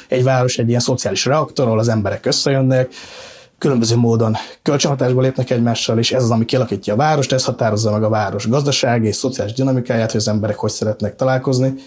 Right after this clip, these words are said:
és ennek egy ilyen mellékterméke az, hogy közben ehhez kell infrastruktúra is, mert el kell jutni A-ból B-be, az információnak, vagy akár az atomoknak, az embereknek,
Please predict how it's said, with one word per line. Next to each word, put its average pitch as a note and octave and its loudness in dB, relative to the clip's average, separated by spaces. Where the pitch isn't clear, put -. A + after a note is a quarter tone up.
és - -2
ennek C#3+ 2
egy A#2+ 0
ilyen B2 2
mellékterméke A#2 0
az, A2+ 0
hogy A#2+ -2
közben A#2 0
ehhez A#2 0
kell G#2+ 0
infrastruktúra C3 0
is, A#2+ 0
mert A2+ 2
el A2+ 0
kell A2+ -2
jutni A2+ 0
A-ból A2+ -2
B-be, C3+ 2
az A2 -2
információnak, A#2+ 0
vagy G#2 0
akár G#2+ -2
az G#2 0
atomoknak, B2 0
az A2+ 0
embereknek, C3+ 0